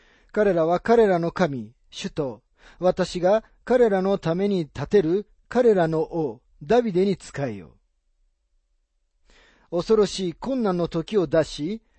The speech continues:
イスラエルの人々はこの地に戻ります。彼らが王国時代に入る時、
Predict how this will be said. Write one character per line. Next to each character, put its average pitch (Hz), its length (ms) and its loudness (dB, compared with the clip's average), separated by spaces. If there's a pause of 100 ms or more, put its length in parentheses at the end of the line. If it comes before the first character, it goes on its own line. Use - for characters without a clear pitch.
(160)
イ 170 100 0
ス 262 160 -8
ラ 254 100 4
エ - 20 4
ル 196 80 0
の 175 100 -4
人 165 260 -6
々 143 260 -8
は 127 120 -6
こ - 160 -8
の 208 160 -2
地 226 200 -6
に 185 120 0
戻 143 260 -4
り 113 80 -6
ま 87 140 -16
す。 - 200 -20 (960)
彼 196 200 2
ら 156 140 0
が 175 140 2
王 208 180 4
国 208 340 -8
時 180 80 -6
代 190 160 4
に 185 140 -2
入 170 240 0
る 143 80 -6
時、 113 440 -14